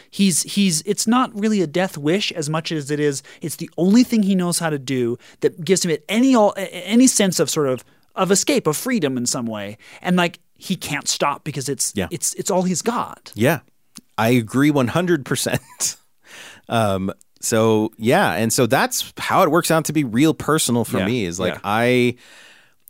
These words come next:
Speaker 2: I'm not that, uh, I would say broken
Speaker 1: Uh-huh.
Speaker 2: as, as he is, but I do have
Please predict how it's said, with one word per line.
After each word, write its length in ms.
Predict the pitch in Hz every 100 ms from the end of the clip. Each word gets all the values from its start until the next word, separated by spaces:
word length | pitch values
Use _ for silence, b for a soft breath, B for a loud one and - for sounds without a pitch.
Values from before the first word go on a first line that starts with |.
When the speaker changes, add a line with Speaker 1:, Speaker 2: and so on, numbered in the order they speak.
| _
Speaker 2:
I'm 180 | 160 214
not 220 | 196 170 120
that, 340 | 120 127 - _ _ _
uh, 220 | - - - 139 120 113 113
I 120 | 127
would 200 | 127 107
say 180 | - 104
broken 540 | 95 120 117 76 90 _ -
Speaker 1:
Uh-huh. 140 | 117
Speaker 2:
as, 240 | 107 95 -
as 200 | 107 92
he 100 | 107
is, 100 | 104
but 140 | 151
I 80 | 151
do 400 | 143 165 160 147
have 680 | 120 123 120 117 101 -